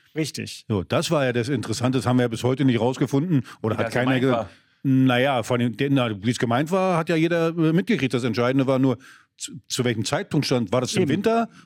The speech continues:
Speaker 2: oder im Sommer?
Speaker 3: Meine ich
Speaker 2: Wenn's,
Speaker 3: doch, meine
Speaker 2: wenn's,
Speaker 3: ich
Speaker 2: wenn's
Speaker 3: doch.
Speaker 2: noch später gewesen wäre, gut, dann, äh, muss das ja nicht sagen,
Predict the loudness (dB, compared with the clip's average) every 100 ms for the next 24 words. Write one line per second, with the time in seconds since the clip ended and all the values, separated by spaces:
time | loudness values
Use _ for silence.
0 | 0 2 2 2 2 2 2 2 0 -2
1 | -4 -12 -2 0 2 0 0 0 -2 0
2 | 0 0 0 2 2 2 2 2 0 0
3 | 2 2 2 2 2 2 2 0 2 0
4 | 2 2 2 0 0 -2